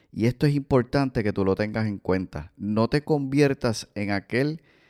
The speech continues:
que sale día a día a hacer aplicaciones sin mirar su equipo. Es decir, no está listo, no está limpio, no está en buen mantenimiento, no está, eh,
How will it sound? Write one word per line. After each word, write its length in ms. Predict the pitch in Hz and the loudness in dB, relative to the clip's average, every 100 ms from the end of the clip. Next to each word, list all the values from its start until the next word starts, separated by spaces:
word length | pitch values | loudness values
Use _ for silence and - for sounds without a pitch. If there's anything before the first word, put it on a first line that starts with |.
| _ | _
que 160 | - 107 | -2 -2
sale 380 | - 123 139 139 | 0 2 4 2
día 220 | 139 135 | 4 2
a 40 | |
día 180 | 123 110 | 4 2
a 40 | 98 | 0
hacer 320 | - 107 117 | 0 -2 -4
aplicaciones 840 | - 110 107 101 98 - 147 110 98 _ _ _ _ _ _ _ _ | -8 -4 -4 -2 -4 0 2 2 -2 _ _ _ _ _ _ _ _
sin 380 | - - 117 107 | -12 -4 -2 0
mirar 320 | 104 101 113 | 0 2 2
su 140 | 113 120 | 2 -2
equipo. 460 | 98 92 - - - _ _ | 0 -6 -6 -12 -14 _ _
Es 120 | 101 | -2
decir, 480 | 95 113 - 113 90 - | 2 2 2 0 0 -10
no 160 | 92 95 | -4 -4
está 260 | 95 - 92 | -2 0 2
listo, 440 | 107 120 - 117 | 2 0 -2 -2
no 80 | 104 | -2
está 240 | 92 92 | -2 -4
limpio, 500 | 90 104 117 117 123 | 0 0 -2 0 0
no 100 | 104 | 0
está 220 | 90 - | -2 -4
en 100 | 95 | -6
buen 140 | 90 90 | -2 -2
mantenimiento, 960 | 95 92 90 87 85 107 117 117 113 | -2 -4 -4 -4 -2 0 -2 -2 -4
no 80 | 95 | -2
está, 400 | 87 - 92 92 - - - _ _ _ | -4 -4 -4 -4 -10 -20 -20 _ _ _
eh, 540 | 98 95 90 87 85 | -2 0 0 -2 -4